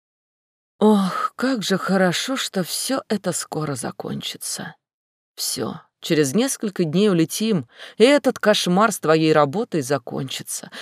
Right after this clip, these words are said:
Я хоть спать смогу». Людмила сложила руки в молитвенном жесте.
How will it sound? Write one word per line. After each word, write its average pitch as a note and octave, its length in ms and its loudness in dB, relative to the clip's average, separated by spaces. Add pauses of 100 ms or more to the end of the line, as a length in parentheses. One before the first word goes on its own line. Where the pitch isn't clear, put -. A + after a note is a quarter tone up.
(120)
Я B3+ 180 4
хоть - 180 -4
спать - 340 -6
смогу». - 460 -8 (560)
Людмила E3 540 6
сложила D3 540 2
руки A#3 300 -2
в G#3 60 -2
молитвенном C#3 640 0
жесте. C3 540 -6